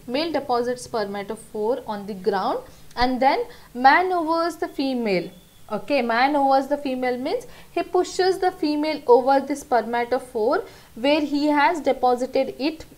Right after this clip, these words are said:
on the ground, right? So this is the ground. Here at this location he has deposited spermatophore, and, and now he maneuvers the female onto this particular region so that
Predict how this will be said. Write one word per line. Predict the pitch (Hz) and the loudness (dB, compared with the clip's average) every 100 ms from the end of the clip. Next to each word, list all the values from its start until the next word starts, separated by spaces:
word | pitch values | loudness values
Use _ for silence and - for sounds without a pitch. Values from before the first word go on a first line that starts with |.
| - | 0
on | 254 285 | 2 4
the | 320 | 0
ground, | 220 233 262 196 160 - - - - 247 | 0 4 4 4 -2 -14 -20 -20 -8 4
right? | 370 587 - - - | 4 4 -6 -20 -10
So | - 240 | 0 2
this | 254 320 | 2 0
is | 294 | -2
the | 311 | -2
ground. | 262 285 311 466 - | 0 2 2 0 -4
Here | 262 254 254 | 2 4 4
at | 233 214 | 2 -2
this | 254 269 | -4 -4
location | 247 247 254 269 | -4 -2 -4 -4
he | 247 247 | -4 0
has | 240 233 | 0 0
deposited | 240 233 233 240 226 226 | -2 0 0 0 -2 -4
spermatophore, | - 233 214 240 254 285 - 277 349 - - - - | -2 -2 -2 -4 -4 -6 -4 0 0 -2 -10 -20 -2
and, | 240 262 220 202 | 0 0 -4 -6
and | 240 240 247 254 247 | -2 0 0 -2 0
now | 254 403 - - - | 0 0 -6 -16 -8
he | 277 | -4
maneuvers | 254 254 370 311 269 277 277 | 0 0 2 2 2 0 -2
the | 285 | -6
female | 277 240 220 220 349 - - | -2 -4 -2 -2 -2 -4 -4
onto | 226 247 269 | -2 0 -2
this | 214 320 - | -2 -4 -2
particular | 277 277 277 240 226 | -4 -4 -6 -2 -2
region | 208 214 202 277 311 | -2 -8 -6 -8 -6
so | 240 190 | -8 -6
that | 208 359 | -2 -2